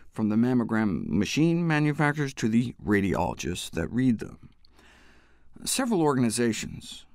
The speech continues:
publish contradictory cancer screening recommendations. Some say mammograms starting at age forty, others say fifty.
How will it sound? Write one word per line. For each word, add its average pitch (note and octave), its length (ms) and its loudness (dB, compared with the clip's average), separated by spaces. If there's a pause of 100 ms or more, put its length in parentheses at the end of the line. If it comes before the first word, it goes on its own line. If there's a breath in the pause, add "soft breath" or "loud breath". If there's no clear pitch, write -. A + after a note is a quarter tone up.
publish A#2+ 380 2 (180)
contradictory D#3+ 1000 0
cancer A#2+ 320 -2
screening A#2+ 360 0
recommendations. C3+ 600 0
Some D3+ 220 0
say D3 160 0
mammograms C3+ 440 2
starting A#2+ 340 2
at G#2+ 80 2
age E2+ 180 -4
forty, A#2+ 340 0
others A#2+ 240 0
say A2 120 0
fifty. - 480 -4